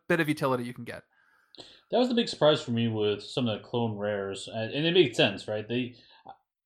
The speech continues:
Speaker 2: I like Legendary because the rares generally feel very, very powerful, and it, and I love being, I love feeling powerful in this game. But the rares in, with the cloning ones, because you get another copy of them, it, they're not splashy in that sense.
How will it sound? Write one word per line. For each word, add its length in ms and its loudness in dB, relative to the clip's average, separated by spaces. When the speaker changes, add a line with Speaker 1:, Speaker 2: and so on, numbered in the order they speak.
Speaker 2:
I 120 6
like 260 6
Legendary 400 2
because 180 0
the 120 -2
rares 560 -2
generally 500 -4
feel 160 -4
very, 220 0
very 180 -2
powerful, 600 0
and 100 -4
it, 280 -8
and 140 -4
I 60 -4
love 520 6
being, 260 -2
I 60 -12
love 260 4
feeling 180 -2
powerful 280 -4
in 60 -14
this 100 -16
game. 260 -12
But 100 -4
the 80 0
rares 240 4
in, 240 -2
with 100 -4
the 60 -6
cloning 360 0
ones, 280 -8
because 220 -6
you 120 2
get 100 -6
another 260 -4
copy 260 -4
of 60 -10
them, 260 -8
it, 180 -12
they're 140 -2
not 400 0
splashy 540 -4
in 60 -16
that 160 -20
sense. 460 -18